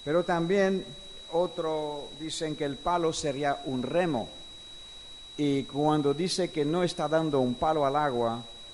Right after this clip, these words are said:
es que el remo del remero en cuestión solo está acariciando la superficie sin remar realmente,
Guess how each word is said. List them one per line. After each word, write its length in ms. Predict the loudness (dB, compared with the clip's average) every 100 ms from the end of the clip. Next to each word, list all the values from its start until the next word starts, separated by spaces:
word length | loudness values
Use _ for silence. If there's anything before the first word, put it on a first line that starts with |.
| -6
es 180 | -2 0
que 140 | 4 4
el 100 | 4
remo 460 | 4 4 6 4
del 180 | 6 4
remero 560 | 6 4 6 4 2 2
en 160 | 0
cuestión 680 | 0 0 0 0 2 2 -2
solo 360 | -2 0 2 0
está 360 | 0 0 0
acariciando 880 | 0 -2 -2 -2 -2 0 0 0 0
la 100 | 0
superficie 920 | -2 -2 -2 -2 -4 -4 -4 -4 -4 -10 -18 -18 -18 -18 -18 -10
sin 400 | -6 0 2 2
remar 500 | 0 0 0 0 -2 -8 -16 -18 -18 -18 -18 -18 -18 -18 -18 -18 -18 -18 -12
realmente, 720 | -6 -2 0 0 0 -2 -8